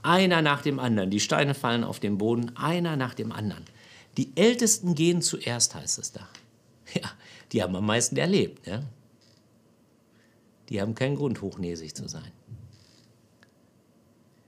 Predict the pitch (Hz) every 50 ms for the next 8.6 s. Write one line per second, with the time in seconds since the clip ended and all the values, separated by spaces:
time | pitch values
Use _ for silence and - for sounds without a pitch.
0 | _ _ _ _ _ _ _ _ _ _ _ _ _ _ _ - 120 120 135 156
1 | 185 190 185 - - - _ _ _ _ _ _ _ - - - 131 143 151 165
2 | 147 139 139 147 147 143 147 160 160 139 143 156 160 156 - - - - _ _
3 | - 143 151 156 170 208 214 214 - - - - - - - _ _ _ - -
4 | - - - 117 151 160 160 170 156 151 151 147 147 135 135 151 165 165 175 170
5 | 170 165 156 - 156 156 - 175 170 - - 175 156 156 165 175 151 123 117 120
6 | 117 - - 117 123 127 127 127 127 - - - - - - - _ _ - 131
7 | 131 131 123 120 127 135 - - - - 190 185 185 175 170 165 160 151 127 -
8 | - - - 117 - - 131 131 117 104 - - -